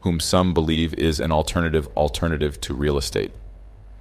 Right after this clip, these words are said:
While we remain particularly bullish on commercial real estate, it is worth noting that there are other alternative asset classes that historically perform well during periods of rapid inflation. Oil and gas is one such sector. Oil prices bottomed out in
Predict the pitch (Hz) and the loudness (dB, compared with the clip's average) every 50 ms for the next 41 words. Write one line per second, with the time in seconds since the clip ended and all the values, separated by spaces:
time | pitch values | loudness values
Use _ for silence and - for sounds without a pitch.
0 | - - - - - - - - - - - 90 95 98 110 117 110 107 101 104 | -20 -20 -20 -20 -20 -20 -20 -20 -12 0 4 6 8 8 8 8 6 6 6 4
1 | 104 104 - - 98 - - 127 123 - 123 113 101 85 95 95 95 87 78 - | 4 4 4 4 2 4 4 0 2 4 4 2 4 6 6 6 6 6 4 2
2 | 82 78 78 - - 85 82 82 78 - 80 73 73 71 71 71 - - 69 65 | 0 -2 -2 -2 -2 0 0 0 2 0 0 0 2 0 0 0 0 0 0 0
3 | - - - - - - - - - - 90 85 76 90 98 98 - - 90 87 | 0 -4 -12 -18 -18 -20 -16 -6 0 2 2 2 6 6 4 4 4 4 6 6
4 | 90 85 85 85 78 80 76 - 85 80 80 80 78 - - - 90 95 92 87 | 8 6 6 2 2 0 2 2 4 6 6 6 6 4 4 4 4 6 6 6
5 | 80 - - 85 82 78 - 92 82 78 73 73 71 - - 80 80 78 - 78 | 4 4 4 2 2 2 0 -2 -2 0 0 -2 -2 0 0 0 0 0 0 -4
6 | - - - 64 58 58 - - 73 69 - - - - - - - - - 82 | -4 0 0 0 0 0 0 -2 -4 -4 -4 -6 -10 -12 -16 -18 -14 -4 0 0
7 | 80 85 80 - - 98 95 95 - 101 90 - - 104 - - 85 82 80 80 | 2 2 0 2 4 4 4 4 4 2 -2 0 0 -2 0 0 0 0 2 2
8 | 78 78 78 78 78 73 78 80 80 78 - - 82 76 80 76 80 80 71 78 | 2 4 4 4 4 2 2 0 0 0 0 0 2 2 2 0 -2 -2 0 2
9 | 76 73 - - 76 73 71 - - 76 71 71 - - 78 80 - - - - | 2 2 0 -2 -4 -4 -6 -2 -2 -2 -2 -2 -6 -8 -10 -12 -16 -20 -20 -20
10 | - - - - - - - 101 104 107 113 120 120 123 117 110 101 98 98 95 | -20 -20 -20 -20 -12 0 6 8 8 10 10 8 8 6 4 2 6 6 6 6
11 | 87 82 82 85 - - 90 90 82 85 80 82 85 85 82 - - 76 71 - | 6 4 2 0 -2 0 0 0 0 2 2 2 2 2 0 0 0 0 0 0
12 | - - 82 73 - - - - - - - - - - - - - - - - | 2 2 2 0 0 -6 -10 -10 -10 -10 -18 -20 -20 -20 -20 -20 -20 -20 -10 2
13 | - 101 107 120 135 135 131 - 127 107 101 104 - 107 95 85 82 80 90 87 | 6 8 10 12 10 10 8 8 6 6 6 6 4 0 0 0 4 6 6 8
14 | 98 104 104 104 90 87 87 92 - - 80 | 8 6 6 6 6 8 8 8 6 4 0